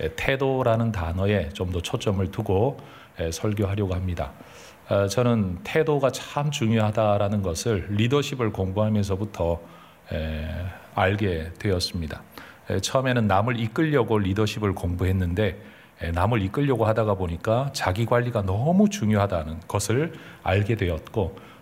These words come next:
또 자기 관리라는 것은 상황에 따라 될 때도 있고 안 될 때도 있는데, 에, 끝까지 갈 수 있는 건 내 마음의 중심, 태도다. 아, 성경도 여러, 아무리 들여다보더라도 결국은 마음의 중심이 중요하다라고 성경이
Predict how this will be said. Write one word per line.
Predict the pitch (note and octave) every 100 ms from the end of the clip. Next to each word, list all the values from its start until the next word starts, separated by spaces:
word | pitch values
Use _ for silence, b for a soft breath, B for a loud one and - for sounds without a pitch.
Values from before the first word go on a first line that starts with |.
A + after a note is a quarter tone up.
| -
또 | F#2
자기 | - G#2 A#2+
관리라는 | B2 C3 C3+ B2+ G2+ G#2 A2+
것은 | G#2+ G#2 A#2+
상황에 | - B2 D3 C#3 B2
따라 | A#2 A2
될 | - A#2+ -
때도 | C3 A#2
있고 | A2 A2+
안 | D2+ F2+
될 | G#2+ C#3
때도 | C3+ B2
있는데, | F#2 E2+ D2+ F#2+ D#3 - B B B -
에, |
끝까지 | - E3 E3 D3 C3+
갈 | C#3
수 | B2+ A#2
있는 | G#2 G2+
건 | A#2+ G#2+ D#2 -
내 | A2 G#2
마음의 | F#2+ E2+ G#2+ A2+
중심, | - F#2 F2+ - F2 - -
태도다. | - D3+ D3 - - B B B B B
아, | -
성경도 | - D#3 D3+ D#3 D3 C3+
여러, | G#2+ G#2+ G#2 F2 D#2+
아무리 | - G2+ A2+ G#2+ F2
들여다보더라도 | E2 G2+ G2 F#2+ - G2+ F#2 E2+ D#2+
결국은 | F#2+ F#2+ G2 C#3 E3
마음의 | G#2 G2+ A2+
중심이 | A2 G2 F2+ A#2+ C#3+
중요하다라고 | C#3+ A#2 G#2+ F#2 E2 D2+ - - - - G2 A#2
성경이 | B2 A#2+ G#2+ G#2 F2+